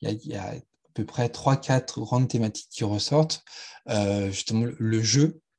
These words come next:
euh, le, le, le, le jeu, le fait, euh, bah, de, le, le, le, le fait de voyager, euh, d'at-, de, d'atteindre une nouvelle destination, un voyage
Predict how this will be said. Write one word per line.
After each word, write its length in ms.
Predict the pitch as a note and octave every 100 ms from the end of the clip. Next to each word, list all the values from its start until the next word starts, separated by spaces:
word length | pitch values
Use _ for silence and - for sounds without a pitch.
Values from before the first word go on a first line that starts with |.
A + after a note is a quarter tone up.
| - -
euh, 540 | G2+ F#2+ F#2+ F#2+ G2
le, 220 | G#1+ A1+
le, 200 | A1+ -
le, 320 | G#1+ A1 A1 - _ - -
le 160 | A2
jeu, 420 | A2 B2 C#3 D#3+ D#3+ - - -
le 140 | G#2+
fait, 400 | - - B2+ -
euh, 120 | A2+
bah, 200 | G2+ G2+
de, 460 | G#2 G#2 F#2+ F#2+ A2
le, 120 | G#2 G2
le, 260 | A2+ G#2+ - -
le, 240 | A#2+ G2+
le 120 | G#2
fait 120 | G2+ B2
de 120 | A2+
voyager, 600 | G#2 A2 A2 A#2 C#3 D#3+ - -
euh, 260 | F#2+ F#2
d'at-, 140 | A#2 G#2+ - -
de, 220 | G#2+ F#2+
d'atteindre 520 | A#2 A2+ A2+ B2+ B2
une 120 | A2 G#2
nouvelle 220 | A2 A2
destination, 840 | A2 - G#2+ G2+ - D3 C#3+ G2+ - -
un 80 |
voyage 460 | G#2+ G#2+ A2+ C#3+ A2+